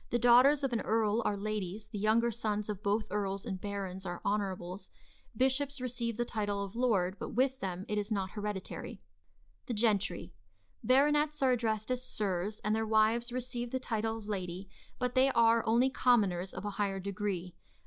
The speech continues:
A clergyman, by right of his calling, stands on an equality with all commoners, a bishop with all peers. Esquire. In England, the title of esquire is not merely an empty compliment,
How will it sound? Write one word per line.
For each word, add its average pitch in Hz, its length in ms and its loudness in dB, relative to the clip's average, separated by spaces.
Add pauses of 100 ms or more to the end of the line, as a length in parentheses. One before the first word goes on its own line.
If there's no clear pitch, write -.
A 233 80 2
clergyman, 220 760 -2
by 196 180 0
right 208 480 0
of 208 140 -2
his 208 180 -2
calling, 208 560 0
stands 226 400 -2
on 214 160 0
an 208 100 -2
equality 208 600 0
with 202 120 -8
all 220 220 0
commoners, 190 640 -2
a 208 80 -2
bishop 214 460 -2 (240)
with 214 180 -2
all 202 240 2
peers. - 560 -6 (560)
Esquire. 190 600 0 (560)
In 262 100 6
England, 302 380 2
the 240 140 0
title 262 360 2
of 220 140 -2
esquire 214 640 2
is 208 180 0
not 220 220 0
merely 220 420 0
an 196 80 -2
empty 202 300 -2
compliment, 208 600 -2